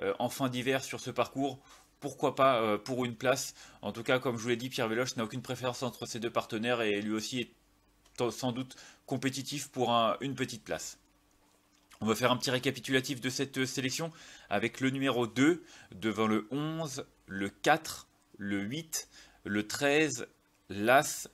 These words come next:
le trois et le cinq. Et en cas de non partant, le numéro six. Voilà, vous savez tout pour, euh, le Quintet Plus. Ce sera donc, euh, en réunion une, la course huit, prévue à vingt heures quinze. Vous le savez, nous sommes en partenariat avec,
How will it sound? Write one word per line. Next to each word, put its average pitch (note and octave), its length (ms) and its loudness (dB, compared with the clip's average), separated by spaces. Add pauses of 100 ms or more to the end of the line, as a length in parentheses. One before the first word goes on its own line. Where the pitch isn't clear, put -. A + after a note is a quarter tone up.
(140)
le F#2+ 240 -6
trois - 500 -2 (140)
et D#3 80 4
le A2 100 0
cinq. C#3 440 -2
Et A#2+ 40 -2
en A2+ 80 -4
cas D3+ 220 4 (320)
de G2+ 240 0
non D3 100 -6
partant, D#3+ 400 -2 (280)
le A#2+ 260 2
numéro A#2 340 -2
six. - 520 -4 (640)
Voilà, A2+ 260 4
vous A#2 100 -2
savez B2+ 260 -2
tout C#3+ 180 -6
pour, C#3+ 400 0 (320)
euh, G#2+ 100 6
le C3+ 160 4
Quintet D3+ 300 -2
Plus. D3+ 160 -6
Ce D3 180 -6
sera C3+ 200 0
donc, C#3 260 -4
euh, B2+ 120 2
en B2+ 100 4
réunion C#3 380 0
une, D3+ 260 -4
la A2+ 140 4
course - 380 -6
huit, C#3+ 420 -6
prévue C#3 420 -4
à G#2+ 140 4
vingt C#3 280 2
heures C3+ 120 -6
quinze. C#3+ 280 -2
Vous C3 60 -6
le B2 40 -10
savez, C#3+ 240 0
nous C3+ 60 -8
sommes C3+ 180 0
en C3 80 2
partenariat C#3 540 0
avec, B2+ 280 -2